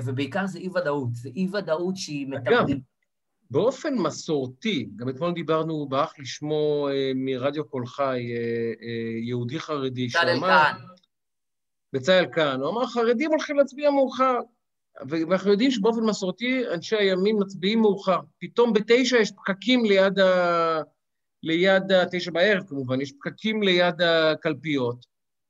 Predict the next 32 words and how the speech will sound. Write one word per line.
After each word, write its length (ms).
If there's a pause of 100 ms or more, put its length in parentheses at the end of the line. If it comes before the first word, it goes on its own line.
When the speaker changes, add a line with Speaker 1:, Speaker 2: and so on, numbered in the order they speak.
(260)
Speaker 2:
ואת, 1080 (180)
את, 60 (100)
תשימו 260
לב 200
גם 80
מחר, 280
עד 160
שש, 220
שבע 200
בערב, 420
יכתבו, 440
"אחוז 220
הצבעה 320
נמוך 340
ביחס, 420 (420)
אחוז 200
הצבעה 280
נמוך, 380
או 80
הצבעה 280
נמוך, 400
או 100
הצבעה 240 (120)
נמוך." 160 (460)
פתאום 560 (100)
אתם 80
תראו 280
בעשר 460
אחוז 220
הצבעה, 420
קרוב 240
לשבעים. 460